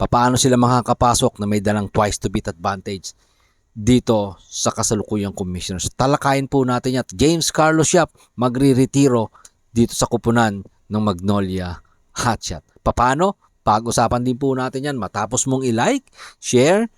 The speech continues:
comment down below. And don't forget to subscribe and hit that notification bell button para lagi po kayong updated sa ating mga video. Mga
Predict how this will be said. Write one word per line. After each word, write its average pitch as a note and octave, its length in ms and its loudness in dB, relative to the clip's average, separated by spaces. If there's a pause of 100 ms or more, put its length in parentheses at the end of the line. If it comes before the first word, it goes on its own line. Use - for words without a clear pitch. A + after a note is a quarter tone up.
(300)
comment G#3+ 400 2
down B2+ 240 0
below. A#2 320 -2
And F#2 160 -10
don't B2+ 160 0
forget B2+ 320 -4
to C3+ 80 -6
subscribe D#3 560 0 (320)
and D3+ 80 -4
hit F#3+ 240 0
that A3 160 2
notification A3 720 0
bell F3 240 2
button C#3 480 0 (400)
para C#3 240 2
lagi A#2+ 320 -2
po - 160 -4
kayong A2+ 160 2
updated C#3+ 560 0 (320)
sa A#2 320 0
ating A2+ 240 -2
mga A2 400 2 (600)
video. G#2+ 480 2 (240)
Mga D3 180 4